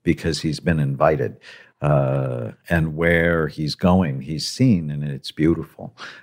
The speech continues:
And, um, it was nineteen seventy-seven, I re-, read a book called L-,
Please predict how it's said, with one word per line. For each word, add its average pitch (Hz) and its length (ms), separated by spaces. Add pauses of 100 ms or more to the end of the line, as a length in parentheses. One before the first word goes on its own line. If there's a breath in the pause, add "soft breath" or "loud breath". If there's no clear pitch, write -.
(100)
And, 80 600 (240)
um, 82 440 (140)
it 135 60
was 135 160
nineteen 82 400
seventy-seven, 76 840
I 73 60
re-, 73 240 (160)
read 85 180
a 76 40
book 73 260
called 76 340
L-, - 380